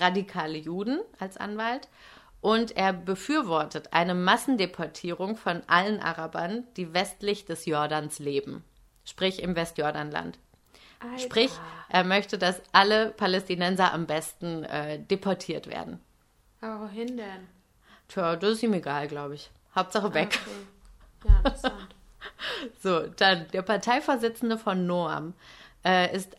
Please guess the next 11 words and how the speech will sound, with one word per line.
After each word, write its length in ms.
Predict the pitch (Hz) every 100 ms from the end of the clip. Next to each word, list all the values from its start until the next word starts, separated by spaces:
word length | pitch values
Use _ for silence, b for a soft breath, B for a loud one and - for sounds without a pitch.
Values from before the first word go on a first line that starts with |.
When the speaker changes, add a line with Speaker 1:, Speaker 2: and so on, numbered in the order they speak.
| _
Speaker 1:
Avi 400 | 196 233 226 240
Maus 680 | 196 170 185 247 349 - -
oder 240 | - 165 160
Mautz, 580 | 165 165 208 240 - - b b b b _
ähm, 500 | 185 190 196 196 196 - _ -
und 460 | 196 196 196 190 - 175
der 140 | 196
möchte 300 | 233 240 226
gerne 340 | 185 185 190 165
ein 140 | 160
Programm, 600 | 170 175 156 147 170 254